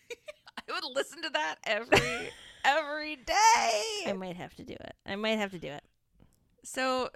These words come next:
Speaker 1: there was this part for me that I loved so much where Sammy's like, "Yeah, I was in the bloodline." And Kevin is like, "Oh, oh, I remember.
Speaker 2: <laughs>
Speaker 1: I remember, Sammy, that you were in the bloodline." And it's so <laughs> good. Like,
Speaker 2: I
Speaker 1: he's
Speaker 2: know.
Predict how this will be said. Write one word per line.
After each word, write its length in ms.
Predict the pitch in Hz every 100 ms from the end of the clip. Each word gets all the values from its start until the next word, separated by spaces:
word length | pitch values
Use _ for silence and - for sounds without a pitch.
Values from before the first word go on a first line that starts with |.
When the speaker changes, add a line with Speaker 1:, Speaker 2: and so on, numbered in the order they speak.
| -
Speaker 1:
there 320 | 220 233 226
was 160 | 262
this 180 | 330 403
part 300 | - 262 214
for 80 | 247
me 120 | 214
that 120 | 214 202
I 100 | 196
loved 500 | 185 175 175 170 185 -
so 420 | - - 185 175
much 400 | 175 160 165 -
where 260 | 180 180 180
Sammy's 560 | 190 - 180 180 175 -
like, 320 | 175 156 - _ _ _ _ _ _ _ _ _
"Yeah, 300 | - 214 254 -
I 180 | 220 269
was 120 | 311
in 80 | 277
the 80 | 226
bloodline." 600 | 196 196 240 196 185 170
And 160 | - 202
Kevin 320 | 202 226 233
is 120 | 226
like, 180 | 226 214
"Oh, 340 | 226 339 220 - _ -
oh, 140 | - 302
I 140 | 240
remember. 600 | 294 359 330 330 320 247 156 -
Speaker 2:
<laughs> 100 | -
Speaker 1:
I 100 | 285
remember, 480 | 359 294 254 330 285
Sammy, 460 | - 226 226 233
that 180 | 202 233
you 160 | 214 262
were 100 | 453
in 40 |
the 100 | 294
bloodline." 420 | 220 202 - - 330
And 100 | 285
it's 160 | 330 -
so 260 | - - 381 349 480
<laughs> 180 | 427 - -
good. 120 | - 403 - - - 640 554
Like, 140 | 427
Speaker 2:
I 20 |
Speaker 1:
he's 160 | 254 440 -
Speaker 2:
know. 60 | -